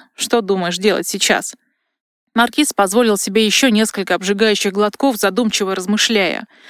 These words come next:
Первые отголоски бунта подавлены, и на улицах стало заметно тише, только расслабляться пока рано.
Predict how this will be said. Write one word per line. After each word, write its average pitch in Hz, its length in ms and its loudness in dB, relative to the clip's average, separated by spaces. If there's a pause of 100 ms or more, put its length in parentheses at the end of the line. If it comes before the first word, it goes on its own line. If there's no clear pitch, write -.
(300)
Первые 226 360 2
отголоски 220 520 0
бунта 220 320 2
подавлены, 185 680 0
и 233 80 2
на 190 120 4
улицах 208 360 0
стало 202 280 0
заметно 214 420 0
тише, 170 500 -2 (140)
только 190 240 -2
расслабляться 196 560 0
пока 185 260 0
рано. 196 380 0